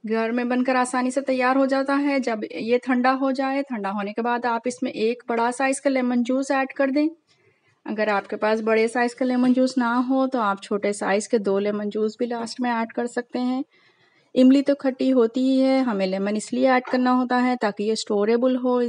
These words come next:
जल्दी ख़राब ना हो। तो अचार हमारा बनकर ready है। mix होने के बाद इसको हम एक plate में dish out कर लेते हैं।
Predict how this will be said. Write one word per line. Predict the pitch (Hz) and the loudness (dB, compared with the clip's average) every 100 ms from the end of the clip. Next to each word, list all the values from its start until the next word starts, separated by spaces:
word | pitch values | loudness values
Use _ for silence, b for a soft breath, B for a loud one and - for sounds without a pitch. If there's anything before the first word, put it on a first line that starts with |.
| 214 - | -4 -12
जल्दी | 202 190 202 190 208 | -12 -6 -4 -2 -4
ख़राब | 208 196 208 | 0 2 2
ना | 214 208 | 0 0
हो। | 262 302 330 b b b b b b b _ - | 4 6 4 b b b b b b b _ 2
तो | 269 269 | 6 6
अचार | 262 294 311 | 4 2 6
हमारा | 320 320 320 | 6 8 6
बनकर | 320 311 302 | 6 6 6
ready | 302 330 | 6 6
है। | 370 381 | 4 4
mix | 359 - | 2 4
होने | 359 359 | 6 6
के | 349 | 6
बाद | 320 349 359 339 | 6 6 4 2
इसको | - 240 | 2 -2
हम | 226 226 240 | -2 0 -2
एक | 254 - | -4 -2
plate | 262 262 262 | 0 0 2
में | 277 | 2
dish | 262 277 | 2 2
out | 262 262 | 0 2
कर | 277 | 2
लेते | 262 269 277 | 4 2 2
हैं। | 285 294 | 2 2